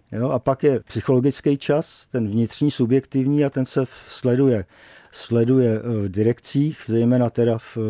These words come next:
v té sekundární direkci, kde jeden den symbolizuje jeden rok života. My pracujeme ne s lineárním časem, ale s časem cyklickým. A ten cyklický čas nám umožňuje vlastně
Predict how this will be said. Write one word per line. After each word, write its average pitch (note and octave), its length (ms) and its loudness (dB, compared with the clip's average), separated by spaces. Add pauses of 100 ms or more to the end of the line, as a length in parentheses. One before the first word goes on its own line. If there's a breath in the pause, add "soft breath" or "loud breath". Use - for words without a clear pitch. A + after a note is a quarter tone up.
(120)
v - 140 -16
té G#2 120 -6
sekundární C3 640 0
direkci, D3+ 560 -2
kde B2 180 0
jeden B2 300 2
den B2 140 0
symbolizuje A#2 560 0
jeden A#2 260 0
rok A2+ 200 -2
života. G2+ 440 -6 (320 loud breath)
My A#2+ 80 0
pracujeme C#3 520 2
ne C#3 120 4
s A#2+ 80 0
lineárním A#2 600 2
časem, C3 420 -2
ale C3 140 2
s - 40 -12
časem B2 460 -2
cyklickým. F#2+ 760 -6 (220)
A G#2+ 140 -4
ten A#2+ 220 0
cyklický C3+ 480 -2
čas - 240 -4
nám C#3+ 200 2
umožňuje B2+ 520 2
vlastně C#3 480 0